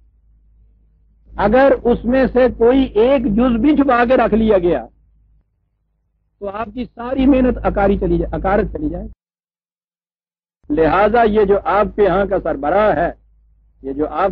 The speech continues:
کے ہاں کا پروفیسر ہے، یعلمہم الکتاب والحکمہ والا ہے، یزکیکم والا ہے، بڑا ضروری ہے کہ وہ اس پورے فارمولے کو، سارے کے سارے کو نہایت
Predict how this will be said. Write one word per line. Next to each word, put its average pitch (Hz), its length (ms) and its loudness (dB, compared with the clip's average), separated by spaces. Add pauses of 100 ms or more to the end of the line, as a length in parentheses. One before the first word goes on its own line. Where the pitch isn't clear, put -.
کے 185 100 -2
ہاں 180 220 -2
کا 170 80 -2
پروفیسر 160 680 -2
ہے، 160 180 -6 (440)
یعلمہم 185 680 0
الکتاب 180 580 -2
والحکمہ 170 500 -2
والا 175 360 -2
ہے، 151 180 -2 (200)
یزکیکم 190 840 -4
والا 190 280 0
ہے، 175 160 -2 (760)
بڑا 226 260 2
ضروری 240 460 2
ہے 233 240 0 (360)
کہ 220 140 2
وہ 247 380 2 (340)
اس 247 320 -4
پورے 285 400 4 (100)
فارمولے 262 760 0
کو، 285 80 -2 (200)
سارے 277 380 2
کے 277 80 0 (120)
سارے 240 340 0 (100)
کو 254 180 0
نہایت 214 500 0